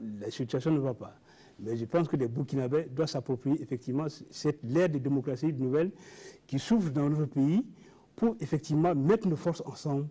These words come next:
pour construire notre pays. Et ça, c'est un mérite que nous avons eu comme combat que nous avons gagné. Quel que soit le président qui va arriver en deux mille vingt, deux mille trente, faisons en sorte que les espaces de démocratie, de liberté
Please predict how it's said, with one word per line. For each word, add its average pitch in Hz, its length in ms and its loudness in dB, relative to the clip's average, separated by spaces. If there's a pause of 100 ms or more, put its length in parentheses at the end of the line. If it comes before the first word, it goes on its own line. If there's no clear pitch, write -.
(360)
pour 147 160 -2
construire 135 360 -4
notre 127 180 -4
pays. 95 300 -10 (560)
Et 147 140 2
ça, - 400 -2 (320)
c'est - 180 2
un 185 60 6
mérite 151 520 2 (360)
que 175 80 4
nous 131 180 2
avons 147 140 4
eu 165 80 4
comme 143 180 0
combat 139 340 0 (280)
que 170 80 4
nous 131 200 2
avons 131 180 0
gagné. 107 340 -6 (440)
Quel 226 220 6
que 160 100 2
soit 165 200 2
le 139 80 0
président 143 320 0
qui 147 100 -10
va 139 100 0
arriver 127 220 0
en 117 60 -4
deux 113 160 -4
mille 139 160 4
vingt, 143 260 0 (300)
deux 120 160 -4
mille 143 160 4
trente, 139 360 -2 (520)
faisons 175 460 2
en 151 100 -8
sorte 156 260 0
que 156 240 2 (340)
les 135 300 0
espaces 190 320 2
de 151 80 -6
démocratie, 139 640 0 (240)
de 139 80 0
liberté 160 640 2